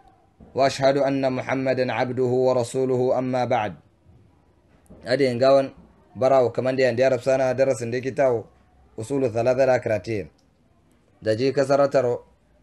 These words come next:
ande ngama nan karo tauhid da kranyen. Fanyen jawon zu surorin. Sawo don na usulu sal-, kita wada karti kam krama be kra bare ja kita walan bare te sabam zu. Kita wada awagade nza wullo zuna ma.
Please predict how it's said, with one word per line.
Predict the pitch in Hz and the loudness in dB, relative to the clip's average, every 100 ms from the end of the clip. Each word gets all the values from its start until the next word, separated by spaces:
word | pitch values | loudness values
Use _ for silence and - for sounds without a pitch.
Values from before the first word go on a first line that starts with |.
| _ _ | _ _
ande | 113 120 131 135 131 - - - - - | -8 -2 2 2 2 -4 -20 -20 -20 -8
ngama | 113 135 135 | 0 2 2
nan | 135 | 0
karo | 113 110 | -2 -2
tauhid | 107 107 131 | -2 -2 0
da | 135 127 | 0 0
kranyen. | 117 117 139 131 - _ _ _ _ _ _ _ - _ - | -2 -2 -2 -4 -8 _ _ _ _ _ _ _ -20 _ -6
Fanyen | 117 131 123 | -4 -2 -2
jawon | 110 127 131 | 2 2 2
zu | 113 | 0
surorin. | 120 131 139 127 - _ _ _ _ | -2 0 0 -2 -14 _ _ _ _
Sawo | - 139 139 | -2 2 4
don | 127 135 | 2 0
na | 123 | -2
usulu | 113 139 139 127 | -4 -4 -2 -2
sal-, | 123 120 - | -2 -4 -6
kita | 120 120 143 | -6 2 4
wada | 131 135 123 107 101 _ - | 4 4 2 0 -4 _ -4
karti | 131 135 127 147 143 - | -2 -2 0 -2 0 0
kam | 143 135 | 0 0
krama | 120 123 131 | -2 0 -2
be | 135 | -2
kra | 139 139 | 0 2
bare | 127 113 | 2 0
ja | 131 143 | 2 0
kita | 120 127 127 | 0 0 2
walan | 135 117 | 2 0
bare | 113 104 | -2 -4
te | 139 131 | -2 0
sabam | 135 139 131 | 2 2 0
zu. | 127 160 _ _ - - _ _ - | -4 -8 _ _ -20 -20 _ _ -8
Kita | 123 143 135 | -2 2 4
wada | 131 127 | 4 4
awagade | 120 131 131 131 | 2 2 2 2
nza | 131 135 | 4 4
wullo | 131 135 131 | 4 4 2
zuna | 127 139 | 2 0
ma. | 120 | -2